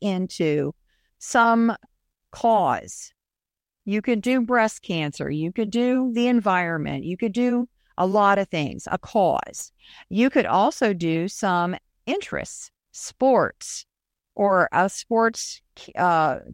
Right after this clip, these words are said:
hero, some, someone in the past, present, uh, that you could connect to. Uh, there are so many things that you could hook into in order to take advantage of an interest group that's already there.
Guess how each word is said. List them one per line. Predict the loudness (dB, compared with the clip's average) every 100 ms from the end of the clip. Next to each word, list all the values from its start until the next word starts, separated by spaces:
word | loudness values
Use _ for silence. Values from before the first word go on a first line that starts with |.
| -20
hero, | -8 0 2 4 2 0 -6 -14
some, | -2 0 2 0 -4 _ _ _
someone | 0 2 2 2
in | 0
the |
past, | -2 -2 -2 -2 -6 -8
present, | 0 0 0 -2 -4 -6 _ _ _ _ _ _ _
uh, | 0 2 4 2 0 0
that | 0 0 -2 -10 -10
you | -6 -4
could | -2 -2 -2
connect | -4 -2 -2 -6 -6
to. | -2 -2 -2 -10 _ _ _ _ 0
Uh, | 2
there | 4 2
are |
so | 0 0 2
many | 2 0 -4
things | -8 -10 -12 -16 -18 _ _ -2
that | 0 2
you | 2 0
could | 0 0
hook | -2 0 0 0 -4
into | 0 0 0 -2 -2 -2 -6 _ _ _ _ _
in | -2 2
order | 2 2 0
to | -2 -2 0 -2 -4
take | 0 0 2
advantage | 0 0 0 0 -2
of | 0 0 0 -2
an | -4
interest | -2 -2 -2 -4
group | -4 -4
that's | -4 0
already | 2 2 0
there. | -2 -4